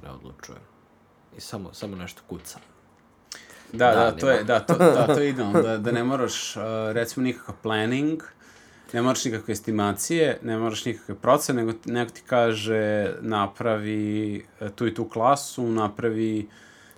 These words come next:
Speaker 2: taj,
Speaker 1: Ili
Speaker 2: taj
Speaker 1: se to
Speaker 2: feature,
Speaker 1: zove
Speaker 2: na-, sažvakano do najnižeg nivoa, ti samo tehnički treba da sprovedeš, bez razmišljajući preterano. To mi da to, da.
Speaker 1: <clears throat> Da, ali zanimljivo je u, u, u software inženjeringu jeste da jako je teško,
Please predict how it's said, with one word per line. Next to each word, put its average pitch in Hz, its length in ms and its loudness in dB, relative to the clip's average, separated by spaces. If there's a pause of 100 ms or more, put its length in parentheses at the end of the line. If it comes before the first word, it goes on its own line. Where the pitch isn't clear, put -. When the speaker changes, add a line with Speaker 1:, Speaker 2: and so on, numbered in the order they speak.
Speaker 2:
taj, 120 140 6
Speaker 1:
Ili 143 80 0
Speaker 2:
taj 123 120 4
Speaker 1:
se 110 60 4
to 113 60 -6
Speaker 2:
feature, 123 300 2
Speaker 1:
zove 123 140 4
Speaker 2:
na-, 120 60 4
sažvakano 117 680 4
do 104 180 -2
najnižeg 113 320 0
nivoa, 110 200 -2
ti 127 120 -6
samo 127 180 -4
tehnički 110 600 -2
treba 95 260 -4
da 90 120 -8
sprovedeš, 98 800 -4
bez 110 280 0
razmišljajući 101 800 -6 (460)
preterano. 87 420 -6
To 85 100 -8
mi 113 80 0
da 113 100 0
to, 104 240 -8 (220)
da. 92 180 -12 (140)
Speaker 1:
<clears throat> 160 60 -2 (180)
Da, 156 160 4
ali 107 300 0
zanimljivo 135 540 0
je 120 260 2
u, 117 60 -2 (140)
u, 117 260 -8 (300)
u 107 120 -14 (100)
software 135 400 -8
inženjeringu 113 680 -8
jeste 123 400 -6
da 95 340 -10 (440)
jako 127 520 -2
je 120 80 -4
teško, 120 760 -6